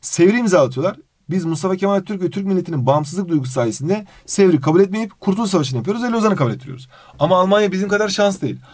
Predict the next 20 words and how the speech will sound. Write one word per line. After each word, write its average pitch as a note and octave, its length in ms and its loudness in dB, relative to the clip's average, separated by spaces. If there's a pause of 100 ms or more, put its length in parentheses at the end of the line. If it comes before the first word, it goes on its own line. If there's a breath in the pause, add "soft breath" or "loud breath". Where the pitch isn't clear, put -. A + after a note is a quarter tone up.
(200 soft breath)
Almanya G3+ 360 4
mecburen E3+ 500 0
Versay E3+ 300 4
Anlaşması'nı C#3+ 400 -4
kabul D3+ 180 -2
ediyor G3+ 320 -2 (220 loud breath)
ve C#3+ 80 0 (100)
perişan D#3 480 2
oluyor. A2+ 280 -6
Sonradan D#3 480 0
da G3 200 4 (280 soft breath)
başına D#3 480 0 (200 soft breath)
Hitler F#3+ 300 0
gibi C3 220 0
ırkçı B2+ 260 -6
bir F3+ 60 -2
adamı F#3 220 0
getirip G3 320 -2 (340 soft breath)
tüm G#3 200 2
dünyanın, D3+ 500 2